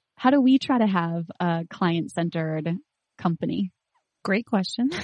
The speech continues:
Speaker 2: <laughs> I'd like to think we do it in lots of ways. One thing that we're doing that we are excited to start talking about is a lot of people know we have our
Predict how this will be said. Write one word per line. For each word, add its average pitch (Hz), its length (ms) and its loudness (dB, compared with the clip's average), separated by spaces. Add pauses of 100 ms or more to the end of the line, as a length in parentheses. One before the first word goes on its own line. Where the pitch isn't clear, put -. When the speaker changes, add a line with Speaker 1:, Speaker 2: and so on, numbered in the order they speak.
(120)
Speaker 2:
<laughs> - 260 -4
I'd 359 120 4
like 381 160 2
to 427 100 4
think 370 180 2
we 277 140 2
do 269 140 2
it 254 80 2
in 233 120 -2
lots 226 260 0
of 247 80 4
ways. 214 460 2 (360)
One 247 420 4
thing 294 220 4
that 262 120 4
we're 233 140 4
doing 208 680 2
that 208 220 0
we 208 320 0
are 196 100 0
excited 196 440 0
to 196 60 -6
start 190 220 0
talking 196 300 0
about 190 360 2
is 190 100 -4
a 208 40 0
lot 220 160 4
of 240 80 0
people 220 220 2
know 202 240 2
we 202 120 2
have 196 140 0
our 190 260 2